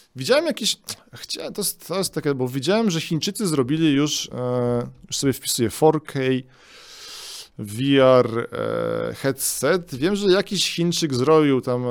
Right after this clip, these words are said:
e, jest. Tak, na Gearbestie jest w słynnym sklepiku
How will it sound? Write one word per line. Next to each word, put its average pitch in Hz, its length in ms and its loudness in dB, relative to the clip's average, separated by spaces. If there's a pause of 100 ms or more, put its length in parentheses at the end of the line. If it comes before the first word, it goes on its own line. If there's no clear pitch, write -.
(120)
e, 120 300 -4
jest. - 680 -4
Tak, - 200 0
na 143 120 0
Gearbestie 135 720 2
jest 113 180 -6
w - 60 -8
słynnym 120 420 -6
sklepiku 143 640 -4